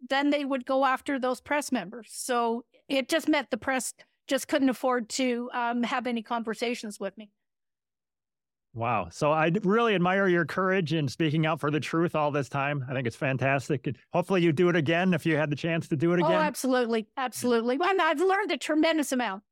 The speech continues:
Speaker 1: And,
Speaker 2: Mm.
Speaker 1: you know, it's, uh, and met so many interesting people. And, uh, you know, I just, I have to stand up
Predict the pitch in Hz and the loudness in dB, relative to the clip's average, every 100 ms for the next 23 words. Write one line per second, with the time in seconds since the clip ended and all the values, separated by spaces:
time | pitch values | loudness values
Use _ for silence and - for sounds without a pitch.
0 | _ 254 226 233 233 - 123 311 277 269 | _ -2 0 0 -2 -4 -8 -2 2 2
1 | 269 - 254 240 - - 247 233 240 _ | 0 0 -4 -4 -6 -2 0 0 -4 _
2 | _ - 254 269 302 - 302 269 269 254 | _ -2 2 2 0 0 2 4 2 0
3 | 254 262 - 247 - 262 - 226 226 _ | 0 -2 0 -2 0 -2 0 -4 -4 _
4 | _ _ _ - 226 226 226 220 226 _ | _ _ _ -2 0 2 2 2 0 _
5 | _ _ 269 247 240 240 285 294 294 285 | _ _ -2 2 2 0 -2 0 2 0
6 | - 254 262 277 294 - _ _ _ _ | -4 -2 0 0 -4 -8 _ _ _ _
7 | 277 269 302 294 - 294 - _ - - | -2 0 -2 -2 -2 -6 -6 _ -16 -6
8 | 277 269 269 247 254 220 | 0 2 2 2 0 -2